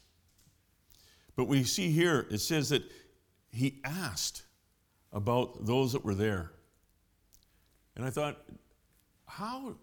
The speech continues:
much do I care about other people? When I meet other people, am I asking about them?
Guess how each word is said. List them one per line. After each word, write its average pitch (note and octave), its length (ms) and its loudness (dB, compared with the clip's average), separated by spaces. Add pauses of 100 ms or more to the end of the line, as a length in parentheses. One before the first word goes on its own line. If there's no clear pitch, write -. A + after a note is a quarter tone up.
much D#3 280 -4
do C3+ 240 -4
I C3 220 -6 (100)
care B2+ 200 -6
about A2+ 240 -4
other G#2+ 140 -4
people? - 480 -12 (200)
When D#3+ 160 -8
I G3 60 -4
meet A3 220 -6
other F#3+ 180 -4
people, E3+ 500 -10 (880)
am C#3 140 -6
I C3+ 240 -4
asking D#3 440 -6
about C3+ 340 -4
them? E2 260 -10